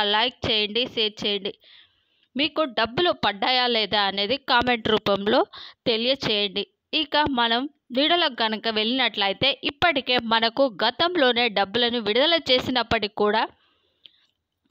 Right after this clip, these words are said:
మనకు మూడు ఎకరాలు లే-,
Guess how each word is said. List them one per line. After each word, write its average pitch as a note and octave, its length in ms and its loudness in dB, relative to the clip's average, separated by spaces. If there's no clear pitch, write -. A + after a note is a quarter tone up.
మనకు B3+ 380 0
మూడు C4 300 6
ఎకరాలు B3 440 4
లే-, A3 280 2